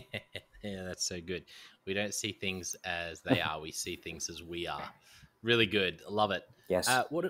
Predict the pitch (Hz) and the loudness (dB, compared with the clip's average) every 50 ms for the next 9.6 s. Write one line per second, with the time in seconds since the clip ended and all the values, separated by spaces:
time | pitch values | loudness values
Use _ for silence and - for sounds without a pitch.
0 | - - 147 180 196 190 196 185 165 151 - - - - 160 160 151 143 143 143 | -4 -2 -2 0 4 8 8 8 8 8 4 2 0 2 0 0 2 2 2 2
1 | 147 139 - 117 117 139 135 139 143 143 135 - 117 110 110 110 110 107 104 104 | 6 6 6 8 8 8 8 8 6 6 4 4 6 6 8 8 8 8 6 6
2 | 110 113 120 123 120 107 107 101 95 95 87 98 92 98 107 107 110 104 104 - | 6 6 6 6 6 4 2 2 0 0 0 -2 -2 0 0 0 2 2 0 0
3 | - 104 104 98 - 104 95 87 - - 90 80 82 82 78 78 - - _ - | 0 -2 -2 -2 0 0 0 -2 -2 -6 -10 -10 -8 -10 -10 -10 -12 -16 _ -20
4 | _ _ - 101 107 110 104 113 110 107 110 - - - - - - 127 117 110 | _ _ 0 4 4 4 4 4 2 0 0 -4 -6 -2 2 4 4 4 4 2
5 | - - - 120 120 127 135 131 - - 117 - - 107 113 113 110 107 104 104 | 2 4 6 6 8 8 6 6 4 2 2 2 4 4 4 4 6 6 6 6
6 | 104 101 95 90 110 110 - - 113 107 - - - _ 107 107 104 104 104 104 | 6 6 4 2 2 2 2 2 0 0 0 -4 -4 _ 2 4 6 8 8 8
7 | 107 104 107 104 - - - - _ _ _ - - - - - 113 107 107 - | 8 8 8 4 2 -2 -10 -20 _ _ _ 0 2 4 4 6 6 6 4 2
8 | - _ 110 104 101 101 98 98 98 98 95 95 95 - 98 101 98 101 101 98 | -2 _ 4 6 6 6 4 2 2 0 0 -2 -4 -4 -2 4 8 8 8 8
9 | - - - 104 98 95 98 95 95 95 90 90 | 6 2 2 4 6 6 6 6 6 2 2 -2